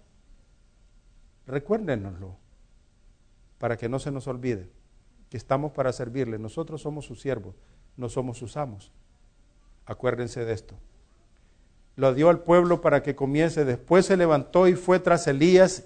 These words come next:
¿Y qué? Me, me olvidó subrayar esa parte. ¿Y qué hacía?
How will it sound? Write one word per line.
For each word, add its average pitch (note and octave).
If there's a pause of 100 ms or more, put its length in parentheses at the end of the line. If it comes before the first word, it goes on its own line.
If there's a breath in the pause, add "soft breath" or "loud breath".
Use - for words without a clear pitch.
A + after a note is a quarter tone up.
¿Y C#3+
qué? D#3
Me, C3+
me C#3
olvidó C#3+
subrayar E3
esa D#3
parte. B2 (280 soft breath)
¿Y D3
qué G3
hacía? E3